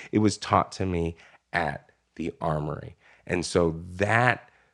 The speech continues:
created a structure and a place where you could actually feel more comfortable. And for somebody like myself, it's almost like I'm working backwards here, but your initial question, like, I did grow up loathing my body.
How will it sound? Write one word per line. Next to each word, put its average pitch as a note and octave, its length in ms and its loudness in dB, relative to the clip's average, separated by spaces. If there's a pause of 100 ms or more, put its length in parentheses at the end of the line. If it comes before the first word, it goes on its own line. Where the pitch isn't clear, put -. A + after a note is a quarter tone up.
(200)
created G#2+ 640 4
a - 80 -8
structure - 920 -4
and E2 120 -2
a D2+ 60 -2
place F2 600 0
where F2 260 -2
you F2 180 0
could - 300 -6
actually F2+ 540 -2
feel F2 540 0
more F#2 360 2
comfortable. D2+ 640 -8 (280)
And E2 160 -2
for F2 140 0
somebody G2+ 380 2
like E2 180 0
myself, F#2 360 0
it's D#2 120 -2
almost F2+ 220 0
like D#2+ 100 -4
I'm D#2 140 -4
working D2+ 260 -6
backwards E2+ 400 0
here, D#2 120 -8
but C#2 140 -8
your D#2 360 -6
initial E2 420 -2
question, F#2 300 -4
like, D#2 180 -6 (460)
I A2 160 0
did G#2 360 4
grow E2+ 300 2
up D#2 300 -4 (680)
loathing F#2+ 1200 2
my D2+ 200 -14
body. - 640 -18